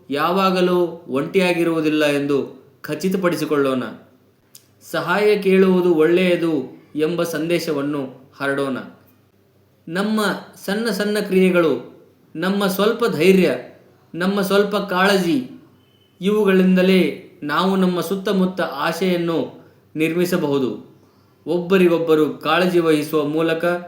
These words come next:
ನಾವು ಆತ್ಮಹತ್ಯೆಯನ್ನು ತಡೆಯಬಹುದು. ನಿಮ್ಮೆಲ್ಲರ ಜೀವನ ಅತ್ಯಮೂಲ್ಯವಾದದ್ದು.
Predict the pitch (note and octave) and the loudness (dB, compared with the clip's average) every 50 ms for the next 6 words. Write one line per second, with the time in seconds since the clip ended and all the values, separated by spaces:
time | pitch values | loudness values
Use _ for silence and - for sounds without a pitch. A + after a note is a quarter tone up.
0 | - - _ _ _ - D3+ D#3 E3 F3 F3 F3 E3 D3 C3+ C3 - - - - | -16 -20 _ _ _ -6 -4 -2 0 2 2 2 0 0 -4 -6 -10 -16 -16 -8
1 | D3+ D#3 E3+ F#3 F#3 G#3+ G#3 F#3+ F3 E3 - - F3 E3 D#3+ D#3+ D#3 D3+ C#3 B2+ | -4 -2 -2 -2 -2 -2 0 0 0 0 0 -2 0 0 0 0 0 0 -2 -4
2 | B2+ - - - _ _ D3+ D3 D3 E3+ F3+ F3 E3 D#3 D3+ C#3+ C#3+ C#3 C3 A#2+ | -6 -10 -14 -20 _ _ -4 -2 0 2 2 2 2 2 2 2 2 0 0 -2
3 | - - - - - _ _ _ _ _ _ _ _ _ - E3 F3 F3+ F3+ F3 | -4 -8 -12 -20 -20 _ _ _ _ _ _ _ _ _ -6 -4 -2 -2 0 2
4 | F3 F3+ F3+ F3 E3+ E3+ D3+ C#3 D3+ F3 F3 F3 E3+ E3 E3 E3 D3+ C3 B2 - | 2 2 2 2 2 0 0 2 4 4 4 4 2 2 0 0 0 -2 -4 -8
5 | - - - - C#3+ C#3 - - G3+ F#3+ F#3+ F#3 F#3 F3+ F3+ F3 E3 E3 D#3+ D3+ | -14 -18 -10 -8 -8 -8 -6 -4 -2 0 2 4 4 4 4 2 2 4 2 2
6 | C#3+ C#3+ C3 C3 B2+ A#2+ G#2+ G#2+ - - | 2 0 -2 -2 -4 -6 -6 -8 -12 -18